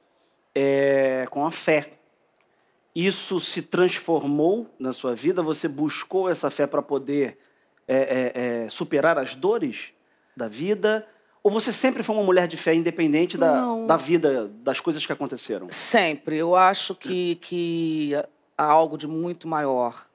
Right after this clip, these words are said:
Speaker 2: E dê você o nome que você quiser dar. Eu fui criada numa, numa família católica, então cumpri todos os rituais católicos, mas já na adolescência, é, eu fui conhecer as, as religiões afro, é,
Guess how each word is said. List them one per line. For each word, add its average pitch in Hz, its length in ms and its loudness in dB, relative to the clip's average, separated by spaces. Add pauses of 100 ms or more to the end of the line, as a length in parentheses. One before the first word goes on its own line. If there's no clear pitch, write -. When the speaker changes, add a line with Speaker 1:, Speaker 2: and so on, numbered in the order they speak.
(560)
Speaker 2:
E 131 100 -8
dê 156 180 4
você 156 360 -2
o 165 40 0
nome 160 180 -4
que - 80 -8
você 160 360 -4
quiser 170 400 0
dar. 117 440 0 (520)
Eu - 100 0
fui 170 160 -6
criada 147 320 4
numa, 147 200 0 (200)
numa 143 220 -6
família 131 280 -2
católica, 151 800 4
então 131 240 -4 (240)
cumpri 143 360 -2
todos 147 280 0
os 123 80 -14
rituais 135 400 0
católicos, 139 840 2 (280)
mas 147 280 2
já 160 180 4
na 165 80 2
adolescência, 147 920 0 (180)
é, 135 160 2
eu 131 80 -2
fui - 180 -10
conhecer 139 340 0
as, 135 260 -2
as 131 120 -4
religiões 135 540 -2
afro, 127 540 0 (420)
é, 120 1300 2